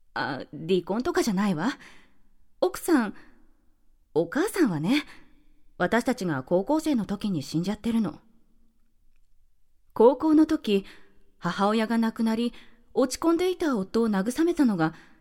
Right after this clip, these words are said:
私たちが付き合い始めたきっかけなんだけど、それはいいわね。とにかく、お父さんは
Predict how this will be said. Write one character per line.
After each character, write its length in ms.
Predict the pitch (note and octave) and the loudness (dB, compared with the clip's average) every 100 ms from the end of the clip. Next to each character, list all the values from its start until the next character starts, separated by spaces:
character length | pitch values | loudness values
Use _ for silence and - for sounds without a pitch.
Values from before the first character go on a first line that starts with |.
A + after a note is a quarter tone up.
| _ _ | _ _
私 240 | E3 F3 G3+ | -4 -2 -2
た 100 | A3 | -4
ち 100 | E3+ | -4
が 220 | D3 A#2+ | -6 -6
付 220 | - - F#3 | -10 -4 -2
き 40 | |
合 80 | G3+ | -2
い 40 | |
始 240 | G#3 G#3 B3 | -2 0 0
め 80 | |
た 140 | A#3+ D#3+ | 0 -8
き 120 | - | -12
っ 40 | |
か 120 | - G3+ | -10 -4
け 100 | A3 | 0
な 120 | A#3 | 0
ん 40 | |
だ 100 | A3 | -2
け 100 | F#3 | -4
ど、 180 | C#3+ D#3+ - - - - _ _ - - _ C#3 - | -6 -6 -8 -20 -20 -20 _ _ -20 -20 _ -12 -12
そ 240 | - D#3 | -10 -6
れ 120 | D#3+ | -2
は 180 | G#3 B3+ | 0 2
い 140 | B3 | 4
い 60 | D4 | 4
わ 100 | D#4+ | 2
ね。 280 | G3 D4+ - - - _ _ _ _ _ _ _ _ _ _ _ | 2 0 -2 -16 -20 _ _ _ _ _ _ _ _ _ _ _
と 120 | G3+ | 0
に 120 | C4+ | 0
か 120 | C4+ G#3 | 0 -2
く、 200 | F3+ F#3+ - - _ _ _ _ - | -2 -4 -12 -20 _ _ _ _ -4
お 100 | C4+ | -2
父 160 | F4 | -2
さ 180 | F4+ D#4+ | 2 2
ん 60 | B3 | 2
は 380 | F3+ C3+ D2 | -2 -6 -10